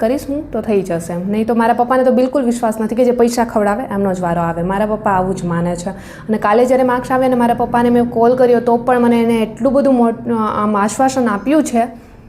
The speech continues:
અને ખાસ કરીને મારા પપ્પાએ ક્યાંય કોઈ દિવસ મને છે ને નબળી પડું એવો શબ્દ આવા સમયે નથી કીધો. ગયા વર્ષે જ્યારે રિઝલ્ટ આવ્યું હતું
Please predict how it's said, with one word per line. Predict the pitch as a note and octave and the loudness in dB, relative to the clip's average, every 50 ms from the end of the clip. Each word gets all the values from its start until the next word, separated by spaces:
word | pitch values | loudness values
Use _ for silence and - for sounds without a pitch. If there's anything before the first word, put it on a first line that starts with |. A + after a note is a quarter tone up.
| - - - | -20 -8 -4
અને | G3 G3+ | -4 -4
ખાસ | G3 - - A#3 A3+ C4 C4 - - - | -4 -2 -2 0 0 0 0 -2 -2 -2
કરીને | B3 A#3 A#3 A#3 A#3 A3+ | 0 2 2 0 0 0
મારા | A3 G#3+ G#3+ G#3+ A#3+ | 0 0 0 0 0
પપ્પાએ | A#3 A#3 A#3 A#3 A3+ A3+ | 0 0 0 0 -2 -2
ક્યાંય | A3+ A#3 G#3+ G#3+ A3 A3 - - - - - - | 0 0 0 0 0 -2 -4 -10 -12 -12 -8 -2
કોઈ | - C4+ D4 C4 | 0 2 2 2
દિવસ | A3+ B3+ B3 D4 D4+ - C4+ | 2 2 2 2 0 2 0
મને | C4 C4 C4+ C#4 | 0 2 2 0
છે | C4+ C4+ C#4 C4+ | -2 -2 -2 -2
ને | B3+ A#3+ | 0 0
નબળી | A#3 A3 G#3+ G#3 A#3+ C4 | 0 0 0 2 0 0
પડું | B3 B3+ B3+ B3 B3+ | 2 4 4 4 4
એવો | A#3+ A#3 A#3+ | 4 2 0
શબ્દ | A#3 - A3 G#3 G3+ B3 | -2 -2 -4 -2 0 0
આવા | A#3+ B3 B3+ B3+ - G#3+ A3 B3+ C4+ | 0 0 0 -2 -2 0 2 2 2
સમયે | C4 - A#3+ A#3+ A#3 A3 G#3 | 0 -2 -2 -2 -2 -2 -2
નથી | G3+ G3+ G3 G3 - G3+ | -4 -4 -4 -4 -4 -4
કીધો. | F#3 F#3 F3 F#3 G3+ A3 - - - - - - - - - - | -2 -4 -4 -4 -6 -8 -10 -14 -20 -20 -20 -20 -20 -18 -8 -2
ગયા | G3 G#3+ A3+ A#3+ B3 | 0 2 4 4 4
વર્ષે | B3 C4 B3 C4 C4+ | 4 2 0 0 0
જ્યારે | B3 B3+ A#3+ A#3 A#3+ | 2 2 2 2 2
રિઝલ્ટ | A#3 A#3+ A#3 A#3 B3 A#3 A#3 A#3 A#3 | 2 0 0 0 2 2 2 2 2
આવ્યું | A3+ A3+ A3+ A3+ A3+ A3 | 0 0 0 0 -2 -2
હતું | A3 A3+ A#3 A#3 A3+ | -2 -4 -6 -6 -6